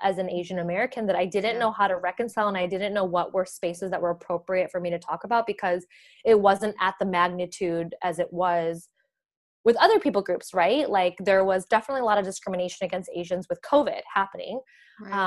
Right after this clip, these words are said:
Speaker 1: Um, but it didn't feel at the same scale, and it certainly wasn't the same scale or years of systemic racism as it was for other groups that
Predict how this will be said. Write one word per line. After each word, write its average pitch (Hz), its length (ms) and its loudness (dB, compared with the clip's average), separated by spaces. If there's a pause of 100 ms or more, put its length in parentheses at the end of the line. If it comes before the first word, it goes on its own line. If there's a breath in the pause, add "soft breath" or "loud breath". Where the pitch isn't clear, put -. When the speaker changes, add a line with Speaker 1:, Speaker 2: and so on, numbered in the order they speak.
Speaker 1:
Um, 180 220 -10 (140)
but 233 80 8
it 226 120 8
didn't 254 280 2
feel 220 380 4
at 214 120 4
the 202 80 -6
same 202 280 -6
scale, 175 340 0
and 175 80 0
it 185 160 -4
certainly 233 300 6
wasn't 185 320 2
the 185 60 -10
same 180 280 -4
scale 170 580 2
or 170 400 2 (400 soft breath)
years 226 560 10
of 208 120 6
systemic 185 420 0
racism 175 400 2
as 165 100 -2
it 170 120 0
was 170 400 -2
for - 140 -2
other 185 200 2
groups 170 360 -4
that 160 180 -2